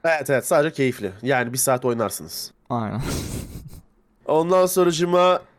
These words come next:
Speaker 1: e, Rainbow Six Mobile'dan yeni bir oynanış fragmanı yayınlandı. On iki Eylül'de kapalı betayla, e, açılışı yapıyor Rainbow Six'te belli bölgelerde.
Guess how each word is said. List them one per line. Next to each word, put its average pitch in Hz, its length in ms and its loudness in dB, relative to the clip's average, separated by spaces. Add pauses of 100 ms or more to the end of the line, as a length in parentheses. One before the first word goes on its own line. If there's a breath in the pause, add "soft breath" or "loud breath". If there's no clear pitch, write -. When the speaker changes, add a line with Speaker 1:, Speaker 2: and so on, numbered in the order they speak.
Speaker 1:
e, 143 40 2 (200)
Rainbow 208 340 4
Six - 360 -2
Mobile'dan 180 720 6
yeni 165 180 0
bir 170 60 2
oynanış 165 320 0
fragmanı 151 340 0
yayınlandı. 127 600 0 (380 soft breath)
On 156 120 2
iki 165 180 0
Eylül'de 156 560 2 (640)
kapalı 165 360 2
betayla, 160 640 4 (320)
e, 139 720 0
açılışı 143 420 0
yapıyor 151 420 2 (240)
Rainbow 104 360 -2
Six'te - 320 -4
belli 104 220 -2
bölgelerde. 101 680 -2